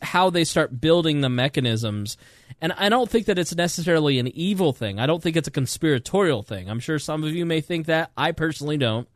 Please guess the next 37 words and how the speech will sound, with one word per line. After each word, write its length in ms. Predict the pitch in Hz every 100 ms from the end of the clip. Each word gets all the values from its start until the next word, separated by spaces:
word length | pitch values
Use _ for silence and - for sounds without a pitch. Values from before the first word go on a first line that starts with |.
| _ _ _ _ _ _ -
I 60 |
don't 120 | 160 175
think 140 | 170
many 220 | 156 156
people 260 | 151 156 147
sit 180 | 160 143
there 140 | 139
and 120 | 139
go, 280 | 131 127 120
"We, 320 | 117 143 156 143
we 240 | 131 139
need 260 | 156 143 131
controls 720 | 139 120 139 135 120 113 131 -
because 420 | 120 123 135 120 113
we 340 | 113 143 143
are 120 | 123
the 80 | 120
government 480 | 120 127 127 123 120
and 180 | 127 120
we 240 | 127 123
wanna 420 | 120 120 117 110 - _ - _ _ _ _ - -
usher 400 | - 143 139 151
in 220 | 143 135 135
some 260 | 143 123
new 200 | 127 127
totalitarian 920 | 120 139 127 131 120 123 127 117 113 110
regime." 500 | 120 208 202 147 131 - - - -
I 120 | 151
think 300 | 151 170 143
they, 240 | 139 143 139
these 300 | 135 131 123
people 340 | 151 139 139
just 260 | 117 120 -
think 180 | 139
they're 100 | 123
helping. 460 | 107 175 151 - -
<laughs> 60 | -